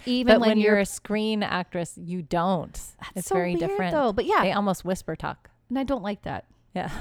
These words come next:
Speaker 1: That's a pet peeve of
Speaker 2: You
Speaker 1: mine,
Speaker 2: had to keep
Speaker 1: everybody.
Speaker 2: changing the volume. Well, it makes sense. Her husband may or may not work with
Speaker 1: <laughs>
Speaker 2: in the audio industry.
Speaker 1: <laughs> That's what we talked about, yes.
Speaker 2: Yeah.
Speaker 1: I was telling him.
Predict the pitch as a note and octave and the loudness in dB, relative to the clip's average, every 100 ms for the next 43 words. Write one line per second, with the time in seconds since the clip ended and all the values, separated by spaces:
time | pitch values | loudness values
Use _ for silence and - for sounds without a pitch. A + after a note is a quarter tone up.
0 | - - - - A#3 G#3+ - - - - | -10 -16 -16 -8 -8 -8 -10 -8 -8 -8
1 | C3+ B2 A#3 B3 - C#3+ A3 C3+ G3+ F#3+ | -8 0 4 6 4 0 -2 0 0 0
2 | G3 F#3 F3 E3 E3+ - - G#3 B3+ B3+ | -2 -2 -2 -4 -6 -10 -16 4 6 6
3 | - - C4 B3 A3+ - - G#3 F#3+ F#3 | 2 4 4 6 2 -2 -4 -2 -2 -4
4 | - _ _ - A#3 A#3+ G3+ G#3+ G3+ G3 | -12 _ _ 0 4 4 4 2 2 2
5 | F#3+ F#3 F#3 F#3 F3+ E3+ D#3+ D#3+ F3+ F3 | 2 0 0 0 0 0 -2 -4 -2 -2
6 | F3 - - F#3 E3+ F3 - - - G#4 | -4 -10 -6 -2 0 -2 -10 -18 0 0
7 | - - - - - A3+ G#3+ G3+ A3 G3+ | 0 -12 -18 -20 0 2 4 6 6 6
8 | G3+ F#3+ F#3 G3 F#3 - - E3 D#3+ G3+ | 6 4 2 2 0 0 -4 -4 -4 -4
9 | G#3 G#3 F#3+ F3+ F3+ E3+ F3+ D#3 B2+ - | -4 -4 -4 -2 -2 -2 -4 -4 -4 -4
10 | A3+ F3+ D3 G#3 A3+ G3 - E3+ F3+ | -4 -2 -4 -4 -4 -4 -2 -2 -2